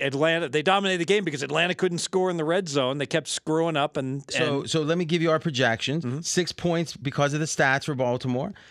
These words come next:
Speaker 2: And then the, the guys that do more manipulation, including pregame, between four points and six points. So it's all in that four to six point win by Baltimore.
Speaker 1: Yeah, and that would have been a lot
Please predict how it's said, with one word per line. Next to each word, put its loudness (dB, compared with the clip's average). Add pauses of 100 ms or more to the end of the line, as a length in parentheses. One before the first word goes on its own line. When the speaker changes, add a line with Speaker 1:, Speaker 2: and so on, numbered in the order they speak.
(180)
Speaker 2:
And 2
then 4
the, 0
the 0
guys 2
that 0
do 0
more 2
manipulation, 2
including 0
pregame, 0 (260)
between 0 (220)
four -2
points -2
and 2
six -2
points. -2
So 0
it's -4
all 2
in 2
that 0
four -2
to -2
six -2
point 0
win 2
by 2
Baltimore. -2
Speaker 1:
Yeah, 2
and -2
that 2
would 2
have -4
been 2
a 0
lot 0